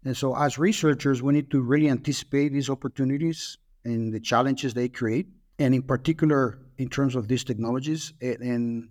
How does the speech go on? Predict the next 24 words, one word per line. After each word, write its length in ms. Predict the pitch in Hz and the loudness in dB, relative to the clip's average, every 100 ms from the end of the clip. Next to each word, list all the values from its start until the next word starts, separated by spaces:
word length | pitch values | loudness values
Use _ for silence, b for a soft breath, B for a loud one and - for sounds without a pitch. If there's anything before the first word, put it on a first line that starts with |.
| - | 0
collaborate 560 | 143 139 147 143 139 | 4 6 6 4 2
with 320 | 120 127 113 - _ - | 2 0 0 -6 _ -6
industry 480 | 131 139 127 - 120 | -2 0 0 0 -2
experts 480 | 123 - 131 104 - | -2 0 0 -2 -8
to 160 | 123 117 | -6 -4
develop 400 | 113 127 156 - | -2 2 0 0
solutions 760 | 131 127 175 139 123 117 - _ _ _ - | -2 0 0 0 -2 -4 -12 _ _ _ -4
that 160 | 120 | 0
can 120 | 135 | 0
help 280 | 120 135 135 | 0 0 0
us 160 | 131 113 | -2 0
understand 600 | 127 120 - 120 120 117 - _ _ _ _ | 0 0 -2 -2 0 -2 -8 _ _ _ _
how 100 | 123 | 0
to 60 | 131 | 0
better 260 | 123 127 113 | 4 4 4
use 320 | 113 123 113 | 2 0 0
them 220 | 117 110 - | 0 -2 0
to 60 | |
improve 400 | 110 104 127 117 | -2 0 0 0
operations. 760 | 113 113 107 110 120 - 104 - | 0 -2 -2 0 0 -6 -12 -8
And 140 | 120 107 | -6 -2
so 380 | 123 117 110 - _ _ _ _ _ - | 0 2 0 -6 _ _ _ _ _ 0
I 80 | |
think 400 | 135 156 - - | 4 4 2 -16